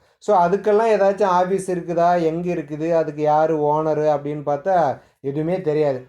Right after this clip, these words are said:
வந்த வரைக்கும் லாபம் பண்ணலாம் அப்படின்னு சொல்லிட்டு நிறைய நபர்கள் பண்ணிக்கிட்டு இருக்காங்க.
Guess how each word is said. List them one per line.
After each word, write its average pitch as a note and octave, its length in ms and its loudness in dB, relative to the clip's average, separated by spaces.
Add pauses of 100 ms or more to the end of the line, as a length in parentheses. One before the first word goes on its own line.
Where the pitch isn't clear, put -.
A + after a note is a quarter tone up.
(140)
வந்த D3 300 0
வரைக்கும் F#3 320 0
லாபம் E3 500 0 (240)
பண்ணலாம் F3 520 0
அப்படின்னு E3 120 -6
சொல்லிட்டு D#3+ 340 -4
நிறைய D#3 240 0
நபர்கள் D#3+ 460 -4 (260)
பண்ணிக்கிட்டு D#3+ 460 -4
இருக்காங்க. D#3+ 600 -2